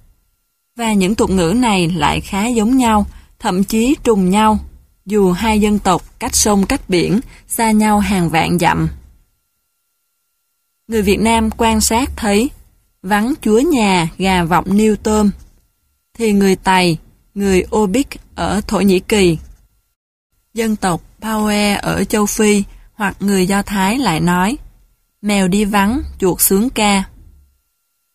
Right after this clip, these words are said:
Người ta có thể nói khác đi một chút.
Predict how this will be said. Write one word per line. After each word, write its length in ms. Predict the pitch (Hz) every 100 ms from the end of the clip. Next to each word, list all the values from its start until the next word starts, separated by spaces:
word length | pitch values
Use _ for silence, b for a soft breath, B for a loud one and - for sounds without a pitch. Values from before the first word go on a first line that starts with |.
| _ _ _ _ _ -
Người 180 | 202
ta 240 | 180 214 208
có 120 | 247
thể 160 | 208 143
nói 320 | 196 190 220
khác 240 | - 262 -
đi 120 | 214
một 260 | 185 - -
chút. 180 | 269